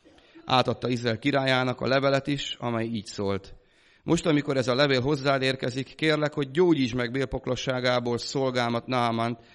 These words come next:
akit hozzád küldtem.” Amikor Izrael királya fölolvasta a levelet, megszaggatta a ruháját, és ezt mondta: „Hát Isten vagyok én, aki megölhet és életre kelthet,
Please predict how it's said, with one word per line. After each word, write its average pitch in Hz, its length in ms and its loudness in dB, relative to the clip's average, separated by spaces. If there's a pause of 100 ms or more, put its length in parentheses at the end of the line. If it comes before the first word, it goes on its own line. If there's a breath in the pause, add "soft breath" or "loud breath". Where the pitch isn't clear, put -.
(400 loud breath)
akit 139 260 -4
hozzád 123 440 2
küldtem.” 104 640 -2 (600)
Amikor 147 340 2
Izrael 160 320 0
királya 127 400 2
fölolvasta 123 600 0
a 113 40 -2
levelet, 117 440 2 (280 soft breath)
megszaggatta 107 720 -2
a 104 40 0
ruháját, 107 520 0
és 101 140 -6
ezt 110 200 -10
mondta: 101 380 -8 (640 soft breath)
„Hát - 160 -2
Isten 185 340 2
vagyok 180 300 0
én, 110 340 -4 (100)
aki 120 160 -6
megölhet 131 500 4
és 117 120 -4
életre 123 400 -2
kelthet, 127 560 0